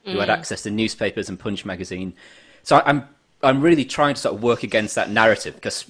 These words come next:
Speaker 1: we've heard enough from them in the nineteenth century, I think. There are, there are other people, and I really want to get at, at what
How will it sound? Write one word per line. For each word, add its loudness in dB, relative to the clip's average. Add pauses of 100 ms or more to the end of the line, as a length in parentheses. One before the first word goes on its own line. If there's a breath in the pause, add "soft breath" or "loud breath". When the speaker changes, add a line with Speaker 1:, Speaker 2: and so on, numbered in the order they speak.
Speaker 1:
we've 2
heard 8
enough 2
from -10
them -2
in -12
the -8
nineteenth -10
century, -12
I -10
think. -16
There -2
are, 2
there 0
are 2
other -6
people, -10 (240 soft breath)
and 2
I 8
really 6
want 0
to -6
get 4
at, -2
at -8
what -4